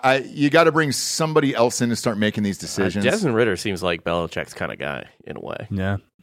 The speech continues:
Speaker 1: Uh, he's
Speaker 3: You,
Speaker 1: awful.
Speaker 3: you hire Belichick, I think he's gonna find something Desmond Ritter.
Speaker 2: Yeah, he's
Speaker 1: Yeah.
Speaker 2: gonna see something.
Speaker 1: I, no. Uh,
Speaker 2: Matt
Speaker 1: look.
Speaker 2: Patricia's your D C.
Speaker 3: Yeah, bring him back. Bring him
Speaker 1: Um,
Speaker 3: back.
Speaker 2: Fortunately for you, Bill O'Brien's already in college, but at Ohio State, so he'll
Speaker 3: Hmm.
Speaker 2: have to hire McDaniel, which is a better O C.
Speaker 3: Yeah, you'll, you'll get Josh McDaniels, your O C.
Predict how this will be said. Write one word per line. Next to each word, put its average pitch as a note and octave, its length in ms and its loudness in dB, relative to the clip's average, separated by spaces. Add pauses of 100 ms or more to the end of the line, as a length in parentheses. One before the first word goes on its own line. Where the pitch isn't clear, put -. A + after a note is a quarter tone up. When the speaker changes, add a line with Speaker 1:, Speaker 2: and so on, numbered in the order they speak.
(460)
Speaker 1:
Uh, - 60 -14
he's F2+ 260 -8
Speaker 3:
You, C#3 140 8
Speaker 1:
awful. E3+ 140 0
Speaker 3:
you D#3 100 10
hire D#3+ 220 8
Belichick, A#2+ 500 4
I A2+ 80 4
think A#2 160 2
he's A2+ 140 2
gonna A2 180 0
find A2 400 2
something G2+ 560 -2
Desmond G2 380 -4
Ritter. G2 260 -6
Speaker 2:
Yeah, F#2+ 280 -4 (140)
he's F2+ 120 -6
Speaker 1:
Yeah. F#2 80 0
Speaker 2:
gonna F2+ 180 0
see G2+ 120 -6
something. F2+ 420 -6 (120)
Speaker 1:
I, C3+ 680 4
no. F2 380 -2 (160)
Uh, G#2+ 240 -2
Speaker 2:
Matt A#2 180 6
Speaker 1:
look. B2+ 80 6
Speaker 2:
Patricia's A2+ 420 0
your G#2 120 -2
D G#2 180 -2
C. G2+ 560 -2
Speaker 3:
Yeah, C#3+ 460 2 (120)
bring E3+ 200 8
him D#3 80 6
back. C3+ 320 6
Bring C3+ 220 8
him E3 60 10
Speaker 1:
Um, D3 40 4
Speaker 3:
back. A#2 300 4
Speaker 2:
Fortunately B2+ 480 4
for A2+ 160 -2
you, A#2+ 220 4
Bill A2 200 4
O'Brien's G#2+ 520 4
already G2 300 2
in F2 120 -4
college, G#2 580 4
but A#2 240 2
at G2+ 160 2
Ohio F#2 280 2
State, A2 460 2
so G2+ 140 0
he'll G2 140 0
Speaker 3:
Hmm. G#2 40 0
Speaker 2:
have F#2+ 160 2
to G2 80 -6
hire F#2 260 2
McDaniel, G2 560 -2
which A2 120 -4
is F#3 80 0
a D#3 60 6
better G#2+ 380 2
O F#2 120 0
C. E2 240 -6
Speaker 3:
Yeah, D3+ 140 8
you'll, D#3+ 180 8
you'll D3+ 240 6
get C3 100 4
Josh A2 240 4
McDaniels, G2+ 480 -2
your F#2+ 140 -4
O F#2+ 60 -4
C. G2 220 -8